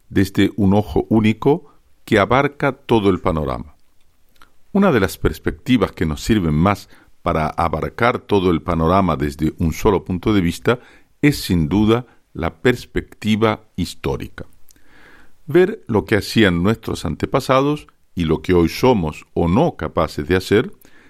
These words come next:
nos indica si hemos progresado o disminuido como personas. Por ello, es particularmente interesante una sección de un matutino de Santiago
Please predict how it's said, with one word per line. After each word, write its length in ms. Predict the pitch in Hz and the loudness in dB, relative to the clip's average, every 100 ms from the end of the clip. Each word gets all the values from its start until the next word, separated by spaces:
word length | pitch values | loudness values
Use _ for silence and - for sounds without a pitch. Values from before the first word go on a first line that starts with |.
| _ _ | _ _
nos 340 | 175 202 - | 0 0 0
indica 460 | 101 87 98 104 110 | 0 2 0 0 -4
si 220 | - 98 | 0 0
hemos 260 | 101 101 - | 2 0 -6
progresado 1080 | - - 131 87 78 - 95 98 104 - _ _ | -4 -2 0 -2 -8 0 2 4 2 0 _ _
o 240 | 95 90 104 | 0 0 0
disminuido 1000 | 135 180 - 92 82 90 107 131 - _ _ | -2 0 0 2 4 4 4 2 0 _ _
como 260 | - 87 78 | -4 -2 0
personas. 560 | 80 71 - 73 - - - _ - - _ - - - _ | -4 -4 -2 -2 -6 -20 -20 _ -20 -20 _ -20 -20 -20 _
Por 160 | - 165 | -2 0
ello, 280 | 135 170 - | 2 -2 -2
es 100 | 101 | -10
particularmente 1040 | - 78 73 - - 80 90 98 95 85 | -6 -8 -8 -8 -2 0 2 2 0 0
interesante 720 | 85 73 - 76 - 107 110 120 | -2 0 -2 -2 -2 -2 0 0
una 200 | 90 80 | 0 -2
sección 640 | - 71 - 107 120 113 | -4 -8 -2 0 2 2
de 80 | 90 | 0
un 140 | 80 | 2
matutino 540 | 78 73 76 - 104 87 | 0 -2 -6 0 2 2
de 100 | 95 | 0
Santiago 680 | - 95 - 80 76 110 | -2 -4 0 0 0 -4